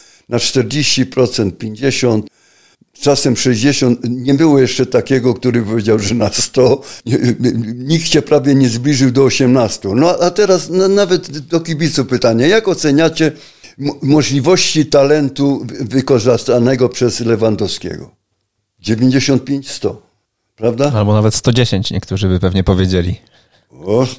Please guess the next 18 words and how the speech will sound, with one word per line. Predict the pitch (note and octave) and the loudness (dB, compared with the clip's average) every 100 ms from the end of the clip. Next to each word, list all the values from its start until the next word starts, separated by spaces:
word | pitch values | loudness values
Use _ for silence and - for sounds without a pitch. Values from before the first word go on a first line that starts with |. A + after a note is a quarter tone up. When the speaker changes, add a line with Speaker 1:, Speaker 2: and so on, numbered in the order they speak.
| - | -4
Speaker 1:
też | A#2 A#2+ | -2 0
może | C#3 A2+ A2+ | -2 0 0
być. | F2+ E2+ A2 | -2 -4 -4
Oczywiście, | - D3 E3+ - A#2 | -4 -4 -2 -2 -2
że | G2+ | -2
tak, | - F#2 | -2 -2
ale | A2+ - - - | -2 0 0 -2
no | - | -6
sto | - F#3 | -2 -2
dziesięć | C3 D3+ C#3+ D#3 B2+ | 0 0 0 0 0
to, | C3+ C3+ | -2 -2
to, | C3+ C3+ B2 - _ _ - | -2 -4 -4 -8 _ _ -4
to | B2 | -2
z | - | 0
tym | D3 C3+ | 2 2
to, | C3 C3 | 4 0
to | C3 C3 | 2 0
by, | A#2+ B2 | 2 -2